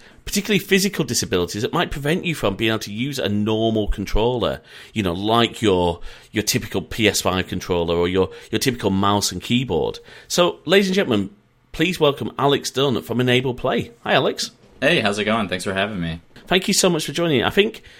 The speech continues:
Speaker 1: I reached out to you on Twitter 'cause I saw something that you posted about Enable Play. I'm like, "That's something I really want to talk about on Crosswires," because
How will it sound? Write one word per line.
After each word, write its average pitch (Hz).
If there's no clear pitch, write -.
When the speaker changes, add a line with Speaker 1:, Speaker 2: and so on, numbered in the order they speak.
Speaker 1:
I 147
reached 175
out 151
to 165
you 147
on 123
Twitter 160
'cause 113
I 104
saw 135
something 104
that 95
you 101
posted 110
about 104
Enable 95
Play. 110
I'm 101
like, 85
"That's -
something 92
I 85
really 90
want 82
to -
talk 82
about 78
on 69
Crosswires," 76
because -